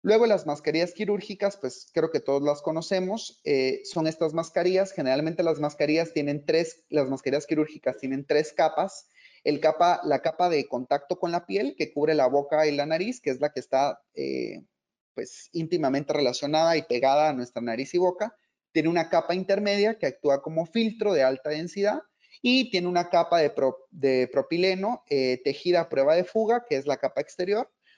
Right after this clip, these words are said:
sus tiras de ajustes y sus bordes termosellados que se ajustan a la nariz y a la barbilla.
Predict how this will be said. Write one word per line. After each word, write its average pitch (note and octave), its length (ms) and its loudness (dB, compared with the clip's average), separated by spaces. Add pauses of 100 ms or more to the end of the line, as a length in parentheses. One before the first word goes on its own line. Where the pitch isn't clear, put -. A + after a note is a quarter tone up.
sus - 260 -6
tiras D#3+ 280 2
de F3 80 4
ajustes A3 600 -2
y - 120 -4
sus D3 260 -6
bordes E3 400 2
termosellados E3 880 -2 (240)
que D3+ 120 2
se D3 120 0
ajustan D#3+ 460 0
a D#3 60 4
la B2+ 100 0
nariz C3 460 -4
y B2 40 0
a A2+ 40 4
la A2 100 0
barbilla. C3 460 0